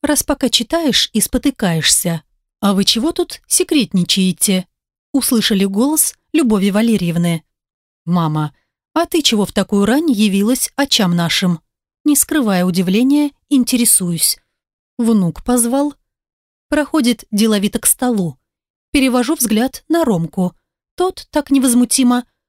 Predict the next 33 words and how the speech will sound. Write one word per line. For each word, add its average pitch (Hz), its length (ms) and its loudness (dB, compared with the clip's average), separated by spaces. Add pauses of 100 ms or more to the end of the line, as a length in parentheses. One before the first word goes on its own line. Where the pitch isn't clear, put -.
(380)
«У 254 80 0
нас 254 240 0
сегодня 247 440 0
с 233 60 0
бабушкой 262 460 -2
в - 80 -16
планах 180 480 -2 (200)
в 233 80 0
музей 226 380 2
сходить». 226 600 -2 (560)
«И 190 120 0
в 185 60 -2
зоопарк», 240 720 -2 (340)
добавляет 202 580 0
она. 190 320 0 (380)
Ромка 208 400 0
даже 202 220 0
немного 202 380 2
растерялся. 226 800 0 (300)
Не 277 160 4
привык 254 500 -2
он 202 160 0
к - 100 -8
выкрутасам 202 600 -2
моей 220 320 2
мамы. 175 400 0 (380)
«Кстати», - 760 -2 (460)
продолжает 226 540 0
она 254 180 2
все - 200 -4
так 196 200 -2
же 190 120 0
деловито, 196 600 0